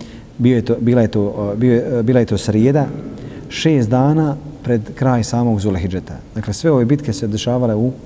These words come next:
mjesecima Ešhurul Hurum, šezdeset šeste godine. Kaže, i ovu je bitku izvojevao Muhtar, zarobio je njih petstotina od onih koji su mu se suprotstavili,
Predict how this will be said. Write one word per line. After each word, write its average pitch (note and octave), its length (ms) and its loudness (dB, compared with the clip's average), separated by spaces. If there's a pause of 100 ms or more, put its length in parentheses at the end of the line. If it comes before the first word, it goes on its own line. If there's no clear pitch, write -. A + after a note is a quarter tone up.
(360)
mjesecima G#2+ 580 0 (160)
Ešhurul A2 360 0 (540)
Hurum, F2+ 240 4 (460)
šezdeset A#2+ 340 2
šeste F#2 320 0
godine. A#1+ 300 -8 (760)
Kaže, C#3 280 2
i D#3+ 140 4
ovu C3+ 160 4
je A#2 60 4
bitku A#2 300 0
izvojevao G#2 460 2
Muhtar, D3 400 0 (1200)
zarobio B2 460 4
je A2+ 80 4
njih A#2+ 340 4
petstotina G2+ 800 0
od G2 80 0
onih G2+ 180 2
koji F2+ 140 -4
su G2+ 120 -6
mu F#2 40 -6
se - 120 -8
suprotstavili, C#3 680 0